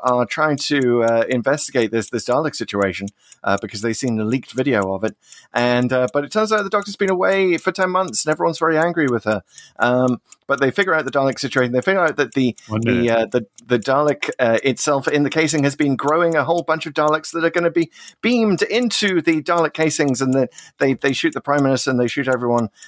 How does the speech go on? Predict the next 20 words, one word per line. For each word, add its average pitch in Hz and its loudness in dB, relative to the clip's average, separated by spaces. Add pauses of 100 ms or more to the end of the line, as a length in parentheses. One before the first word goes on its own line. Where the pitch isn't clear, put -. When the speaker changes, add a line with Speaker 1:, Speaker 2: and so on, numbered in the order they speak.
(160)
Speaker 1:
Uh, 120 2
and 123 0
the 123 0
Doctor 143 -2
and 117 -2
Captain 127 -4
Jack 117 0 (100)
and, 117 0
uh, 110 0
Chris 110 -2
Noth 110 0
basically, 107 -2 (320)
uh, 101 0
go 117 0
around 104 2
and, 104 0
and, 101 0
and 98 -4
get 120 -2
the, 107 0